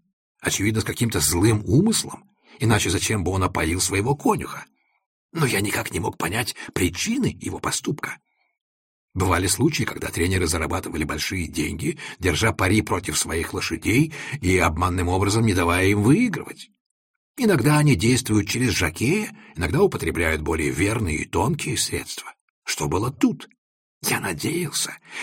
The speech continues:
что вещи, найденные в кармане Стрейкера, помогут мне прийти к какому-нибудь заключению, и не ошибся. Вы, вероятно, не забыли странного ножика, найденного в руке покойника.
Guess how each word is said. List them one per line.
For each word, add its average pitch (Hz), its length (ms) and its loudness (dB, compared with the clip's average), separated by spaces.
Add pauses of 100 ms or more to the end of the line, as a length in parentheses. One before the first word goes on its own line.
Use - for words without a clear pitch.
что - 200 2
вещи, 156 340 4
найденные 113 520 2
в - 40 -6
кармане 117 380 2
Стрейкера, - 760 -4 (220)
помогут 120 400 4
мне 113 140 0
прийти - 420 -6
к - 40 -14
какому-нибудь 127 540 2
заключению, 175 840 -2 (680)
и 196 100 0
не 147 140 6
ошибся. - 600 -4 (640)
Вы, 90 100 0
вероятно, 95 540 0 (180)
не 113 120 4
забыли 98 320 2
странного 98 580 0
ножика, 90 760 0 (120)
найденного 82 560 0
в 82 60 -2
руке 85 260 -2
покойника. 76 680 -6